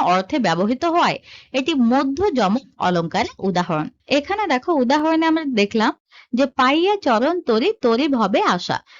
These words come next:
তাহলে এখানে তো রয় দীর্ঘি তরি এবং ত রয় হস্যি তরি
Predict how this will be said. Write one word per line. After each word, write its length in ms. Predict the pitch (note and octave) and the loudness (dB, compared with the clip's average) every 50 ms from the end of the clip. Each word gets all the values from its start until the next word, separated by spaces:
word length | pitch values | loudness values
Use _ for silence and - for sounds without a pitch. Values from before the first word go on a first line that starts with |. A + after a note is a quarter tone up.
| - _ | -20 _
তাহলে 240 | _ C4 C4+ C#4 C#4 | _ 0 2 2 2
এখানে 300 | C4+ C4 - D4 D4 F#4 C5 C#5 _ _ _ _ _ _ _ - | 2 0 0 0 0 0 -2 -6 _ _ _ _ _ _ _ 0
তো 80 | E4 F#4 G4+ G4 | 2 2 2 4
রয় 220 | F4 D4+ C4 C4+ C#4+ | 2 2 2 2 2
দীর্ঘি 340 | C#4 F4+ E4+ C#4 A3+ C#4+ F4+ F4 - | 2 0 0 0 0 -2 -2 0 0
তরি 300 | B3+ A#3 A#3 A#3+ A#3 C#4 G#4 - _ _ _ _ _ _ _ - | 2 2 2 2 0 -2 -4 -6 _ _ _ _ _ _ _ -2
এবং 340 | D#4+ E4+ D4 A3 A3 A#3+ - - _ _ _ _ _ _ | -2 0 0 0 2 0 0 -2 _ _ _ _ _ _
ত 40 | C#4+ D4+ E4 E4+ | 0 2 2 2
রয় 240 | D4 C#4+ C#4+ D4 D#4 D4+ | 2 2 2 2 0 0
হস্যি 320 | F4 F4+ - - - G4+ | -2 -4 -4 -2 -4 -4
তরি 340 | G4 _ C4 G#3+ F#3+ G3+ C4+ | -2 _ -2 0 0 0 0